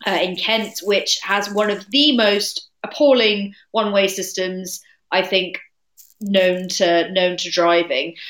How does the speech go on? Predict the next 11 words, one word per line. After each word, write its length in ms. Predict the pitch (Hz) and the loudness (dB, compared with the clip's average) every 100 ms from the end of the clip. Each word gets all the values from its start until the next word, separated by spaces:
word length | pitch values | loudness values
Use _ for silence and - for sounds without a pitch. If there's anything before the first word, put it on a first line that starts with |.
| - | -6
So 220 | - 240 | 0 2
after 240 | 240 240 | 2 0
nearly 240 | 233 294 262 | 2 4 4
having 260 | 240 220 | 2 0
a 100 | 208 | 0
nervous 340 | 208 202 190 180 | 2 2 2 0
breakdown, 720 | 196 202 190 185 180 175 175 - _ - 185 | 0 2 2 0 2 0 -4 -14 _ -20 -2
getting 680 | 233 247 - 202 180 175 170 - | 0 0 -2 -2 -2 -6 -12 -8
to 300 | - 254 202 | -2 0 0
the 80 | 190 | 0
venue, 640 | 196 196 180 170 160 165 | 2 2 0 -4 -2 -2